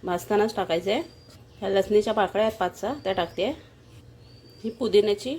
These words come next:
पानं घेतली आहेत, थोडीशी कोथिंबीर घेतली आहे थोडी कापून. हे सगळं बारीक गॅसवर आपल्याला भाजायचं आहे चांगलं. आणि हे सुकं खोबरं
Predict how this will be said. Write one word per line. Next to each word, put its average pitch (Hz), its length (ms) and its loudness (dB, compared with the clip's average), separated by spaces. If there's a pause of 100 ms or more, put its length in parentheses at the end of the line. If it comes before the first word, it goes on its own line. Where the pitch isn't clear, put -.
(180)
पानं 196 280 0
घेतली 185 240 -2
आहेत, 269 120 -2 (1700)
थोडीशी 196 400 -4 (1300)
कोथिंबीर 208 440 0 (100)
घेतली 185 340 -2
आहे 285 160 0
थोडी 190 160 -2
कापून. 202 360 -2
हे 220 100 0
सगळं 196 300 0 (440)
बारीक 185 320 2
गॅसवर 190 260 2
आपल्याला 196 380 -2 (520)
भाजायचं 190 420 2
आहे 196 80 0
चांगलं. 190 340 -2 (180)
आणि 185 140 0
हे 220 200 0
सुकं 214 300 -6
खोबरं 202 320 4